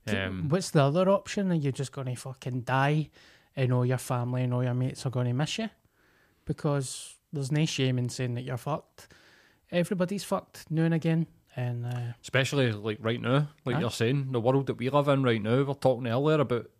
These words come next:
Speaker 2: reasonable, mentally well people that are starting to question their reality because of the
Speaker 1: Yeah.
Speaker 2: world that we live in right now. So everybody is a wee bit fucked, mate.
Speaker 1: Uh-huh.
Speaker 2: You
Speaker 1: 'Cause
Speaker 2: know?
Speaker 1: you can still be sober and no go to A A A. It's whatever works for you.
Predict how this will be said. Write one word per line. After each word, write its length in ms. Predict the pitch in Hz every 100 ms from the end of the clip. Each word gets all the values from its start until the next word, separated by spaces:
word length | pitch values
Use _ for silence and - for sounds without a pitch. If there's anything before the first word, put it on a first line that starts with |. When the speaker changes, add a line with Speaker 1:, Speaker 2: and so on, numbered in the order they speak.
| -
Speaker 2:
reasonable, 800 | 113 123 123 123 123 117 110 104 -
mentally 560 | 107 113 113 120 110
well 300 | 104 107 110
people 520 | 104 107 - 107 104
that 140 | 110 110
are 140 | 104
starting 340 | - 113 101 104
to 100 | 104
question 480 | - 107 - 113 104
their 120 | 98
reality 480 | 101 98 117 139 156
because 400 | 143 139 143 131
of 100 | 139
the 80 |
Speaker 1:
Yeah. 60 | 143
Speaker 2:
world 200 | 147 143
that 100 | 143
we 100 | 139
live 160 | 135 135
in 100 | 131
right 160 | 139
now. 140 | 131 131
So 300 | - 117 110 - - -
everybody 340 | 123 151 143
is 120 | 117 135
a 40 |
wee 100 | 147
bit 200 | 156 113
fucked, 260 | - 156 -
mate. 220 | 147 - -
Speaker 1:
Uh-huh. 260 | 131 117 117 - _ - - -
Speaker 2:
You 40 | 117
Speaker 1:
'Cause 120 | 151
Speaker 2:
know? 60 |
Speaker 1:
you 60 | 160
can 180 | - 151
still 260 | - 190
be 140 | 202 185
sober 460 | - 143 139 135
and 200 | 127 123
no 140 | 123 123
go 180 | 131 120
to 160 | -
A 20 | 131
A 400 | 127 117 120 180
A. 160 | - _
It's 200 | 165 -
whatever 300 | 147 151 175
works 320 | 156 139 -
for 120 | - 120
you. 300 | 120 151